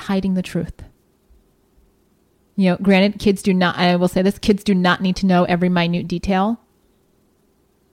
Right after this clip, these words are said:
but don't hide the truth from them. No child likes to discover lies, just like no parent likes to discover lies. So be honest. If you guys are having trouble, be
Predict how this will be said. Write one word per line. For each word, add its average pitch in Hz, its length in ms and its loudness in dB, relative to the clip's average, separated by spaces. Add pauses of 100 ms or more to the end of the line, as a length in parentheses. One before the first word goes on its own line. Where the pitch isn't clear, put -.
(840)
but 202 160 2
don't 226 240 4
hide 208 180 0
the 190 80 0
truth - 340 -6
from 185 220 -4
them. 185 280 -2 (1900)
No 208 260 6
child 202 600 0
likes 185 240 0
to - 140 -8
discover 185 480 -2
lies, 180 460 -2 (720)
just - 180 -2
like 196 160 -2
no 190 100 2
parent 190 380 -2
likes - 220 -8
to 185 100 -6
discover 180 380 -8
lies. 175 260 -6
So - 140 -6
be 214 380 -6 (120)
honest. 185 640 -6 (680)
If - 80 -12
you 226 60 -2
guys 226 180 0
are 226 40 0
having 220 260 -2
trouble, 202 320 -4
be 208 240 -2